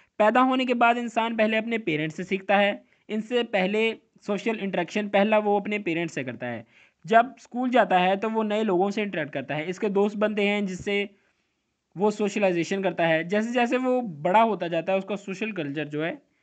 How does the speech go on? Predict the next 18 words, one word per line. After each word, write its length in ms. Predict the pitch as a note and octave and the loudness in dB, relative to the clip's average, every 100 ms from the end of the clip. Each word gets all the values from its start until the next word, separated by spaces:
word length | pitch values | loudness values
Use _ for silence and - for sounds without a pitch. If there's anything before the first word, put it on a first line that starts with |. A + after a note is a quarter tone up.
| _ _ _ _ _ _ _ _ - | _ _ _ _ _ _ _ _ -4
बड़ा 240 | D#3 D#3+ | 2 2
होता 260 | D3 A#2 A#2 | 2 -4 -10
जाता 220 | G#2 A2 | -12 -14
है, 100 | A2+ F#3+ _ _ _ _ _ _ - | -18 -20 _ _ _ _ _ _ -6
बढ़ता 320 | D3+ D#3+ C#3+ | -4 -2 -4
जाता 260 | A#2 G2 - | -8 -10 -16
है, 60 | - _ _ _ _ _ _ _ _ - | -20 _ _ _ _ _ _ _ _ -6
सोशल 300 | F3+ F#3+ D3+ | -4 -4 -6
इंटरेक्शन। 500 | C3 A#2 A2 - - _ _ _ _ _ _ _ _ _ _ _ _ _ _ - | -8 -10 -12 -18 -20 _ _ _ _ _ _ _ _ _ _ _ _ _ _ 0
आगे 220 | F#3 G#3+ | 2 4
है 160 | C4 B3 | 2 2
characteristics, 680 | A3 G3+ A#3 A#3 C4 B3+ B3 _ _ _ _ _ _ _ _ _ - | 0 0 -2 -6 -6 -8 -8 _ _ _ _ _ _ _ _ _ -10
research 560 | F3 G3 G3 G#3+ G#3+ - | 0 0 4 2 2 -2
and 200 | G3 F#3+ | -4 -4
research 420 | F3+ F#3 F#3 D#3+ | -2 -4 -4 -8
method। 320 | C3+ B2+ A#2 - _ _ E3+ | -8 -8 -10 -14 _ _ -16
इसके 200 | - A#3+ | -4 0
अंदर 280 | A#3+ A#3+ | 2 0